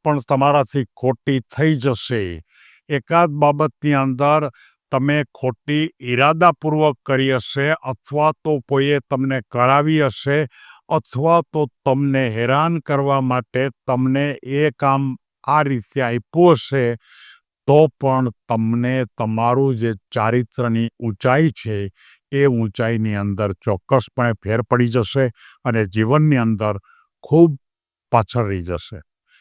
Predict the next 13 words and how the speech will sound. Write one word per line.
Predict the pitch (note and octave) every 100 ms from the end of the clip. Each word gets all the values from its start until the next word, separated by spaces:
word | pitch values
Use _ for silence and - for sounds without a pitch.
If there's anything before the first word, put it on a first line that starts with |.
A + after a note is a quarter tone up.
| _
એટલે | A#2+ G#2 A2 A2 - -
અવિનાશને | A#2+ C3 C3 D3 B2 - B2 A#2 A2 -
એ | C3+ A#2+
અધ્યાપક | A2 F#2+ B2 C3 - A2 A#2
એમ | G#2+
કહે | - A#2+
છે | A2 B2+
કે, | G#2+
"તારે | G2 A2+ G#2+ G#2+
જરાય | F2 G#2 B2 B2+
ચિંતા | B2+ A2 - A2+
કરવાની | - A2 G#2+ G#2+
જરૂરિયાત | F2+ F#2 G2+ A#2 B2